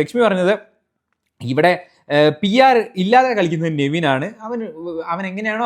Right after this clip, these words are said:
അതേപോലെയാണ് ഇവിടെ നിൽക്കുന്നത്, അതിന് പി ആർ ഒന്നും കൊടുത്തിട്ടില്ല എന്ന് തോന്നുന്നു എന്നുള്ള രീതിയിൽ ലക്ഷ്മി പറയുന്നു.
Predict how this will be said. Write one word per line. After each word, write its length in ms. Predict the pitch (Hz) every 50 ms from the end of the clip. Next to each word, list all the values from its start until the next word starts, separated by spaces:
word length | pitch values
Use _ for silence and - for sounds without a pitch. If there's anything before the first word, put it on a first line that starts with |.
| 214
അതേപോലെയാണ് 440 | 175 180 185 180 180 175 170 165 170
ഇവിടെ 160 | 165 156 151
നിൽക്കുന്നത്, 320 | 147 143 135 147 147 147 147
അതിന് 160 | 143 143 143 139
പി 80 | 156 143 151 151
ആർ 60 | 156
ഒന്നും 140 | 160 160 156 151
കൊടുത്തിട്ടില്ല 300 | 147 139 147 147 151 156 151
എന്ന് 120 | 151 147
തോന്നുന്നു 280 | 147 143 151 156 160 160
എന്നുള്ള 200 | 156 151 139 139 135
രീതിയിൽ 200 | 135 131 139 135 127
ലക്ഷ്മി 220 | 127 123 - 180 175 156
പറയുന്നു. 240 | 139 135 139 165